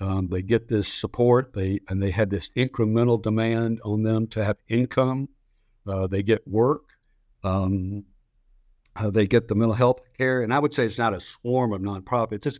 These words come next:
very organized. Uh, when someone gets housing,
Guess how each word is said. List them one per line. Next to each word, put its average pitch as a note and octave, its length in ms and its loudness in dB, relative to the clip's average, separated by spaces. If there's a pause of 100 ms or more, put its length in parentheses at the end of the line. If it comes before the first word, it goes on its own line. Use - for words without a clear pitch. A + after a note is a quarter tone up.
very F3+ 180 2
organized. G2+ 640 -2 (500)
Uh, G2 240 -6
when G#2+ 260 -2
someone A#2+ 480 2 (720)
gets C#3+ 200 2
housing, G2 720 -2